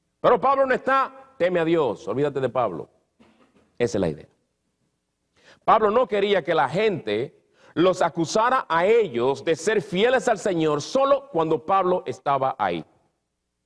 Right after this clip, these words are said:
Él quería que ellos mostraran la sinceridad de su amor a Cristo, sirviéndoles, sirviéndole a Él fielmente,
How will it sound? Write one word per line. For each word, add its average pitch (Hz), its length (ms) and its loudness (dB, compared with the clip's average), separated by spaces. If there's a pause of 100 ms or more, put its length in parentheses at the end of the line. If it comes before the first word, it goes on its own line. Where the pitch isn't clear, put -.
(460)
Él 151 200 0
quería 156 340 0
que 165 80 -2
ellos 156 220 -2
mostraran 175 640 0
la 180 100 0
sinceridad 165 840 -2
de 196 120 -2
su 165 140 -2
amor 147 240 0
a 131 120 -2
Cristo, 247 840 -4 (300)
sirviéndoles, 226 1040 0 (220)
sirviéndole 190 560 0
a 170 160 2
Él 202 100 -2
fielmente, 185 720 -2